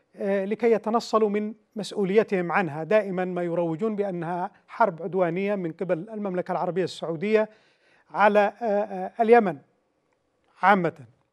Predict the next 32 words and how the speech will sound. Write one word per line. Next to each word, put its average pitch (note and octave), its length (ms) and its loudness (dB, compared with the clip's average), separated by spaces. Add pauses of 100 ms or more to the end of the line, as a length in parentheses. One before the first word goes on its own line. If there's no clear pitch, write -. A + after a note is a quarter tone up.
(460)
ويتجاهلون G3 880 2
في E3+ 520 -8
أحيان G3 360 -2
كثيرة F3+ 420 -2
جدًا، F#3 400 -2 (580)
آه، F3+ 200 -2
حضور F#3 600 -2 (200)
الوطن، G3 400 0
ال-، G3+ 300 -10
ال-، G3 200 -10
ال-، F#3+ 200 -12
ال-، F#3 200 -12
المجتمع E3 460 -4
العربي D#3 480 2 (760)
والدول E3+ 720 0
العربية، E3 600 -2 (680)
آه، F3+ 220 -4
في، F3 260 -6
في، E3+ 260 -6
في E3+ 200 -6
هذه E3+ 240 2
المعركة. D3 520 0 (640)
لا F3+ 200 2
يريدونها F#3+ 600 2
أن E3+ 120 -10
ت-، - 60 -2
أن F#3+ 420 -8
تبدو G3 280 0
هذه F3 200 0
المعركة F3+ 400 -2
وكأنها F3 420 -4
معركة، F3+ 380 -4